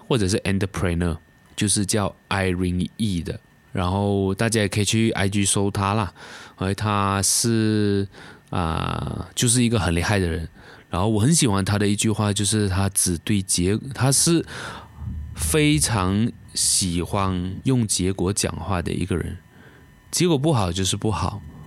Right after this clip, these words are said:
也没有什么好说的，就是他比较是结果导向的人。然后我自己现在也比较倾向于是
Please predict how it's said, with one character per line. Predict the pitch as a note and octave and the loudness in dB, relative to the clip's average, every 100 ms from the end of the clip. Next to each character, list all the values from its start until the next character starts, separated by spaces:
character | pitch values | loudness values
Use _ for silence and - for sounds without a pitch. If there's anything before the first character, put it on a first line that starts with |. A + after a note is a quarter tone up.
| - - - - | -18 -16 -16 -6
也 | F#2+ | -2
没 | F#2 C#3+ | 2 2
有 | A#2 | 2
什 | G2 | 2
么 | G#2 | 0
好 | F#2+ D#2+ | 0 -2
说 | - - F#2 E2+ | 0 0 0 0
的， | - - - - - - - - | -2 -8 -14 -20 -20 -20 -20 -6
就 | - | 0
是 | D3+ | 2
他 | C#3 C3 | 2 2
比 | B2 A2 | 2 2
较 | A#2 B2 | 2 2
是 | C#3 | 2
结 | - G2+ | 0 0
果 | G#2+ G#2 | 2 0
导 | - E2+ | 0 -2
向 | E2+ G2+ F#2+ | 0 2 2
的 | |
人。 | E2+ D#2+ A2+ | 0 -2 -2
然 | F2 | 0
后 | G#2 B2+ | 2 2
我 | G2 | 2
自 | - F3+ | 2 0
己 | C#3 F#2 | 0 0
现 | F2 - D#3+ C3+ | 0 2 2 4
在 | C3+ | 2
也 | F#2 E2 | 2 0
比 | F#2+ | 0
较 | F2+ A2 | 0 0
倾 | - - A#2+ A#2 | 0 0 2 2
向 | A#2+ - C3+ A2 | 2 2 2 2
于 | F#2+ F2 F2+ | 0 2 2
是 | G2 - B2 | 2 2 2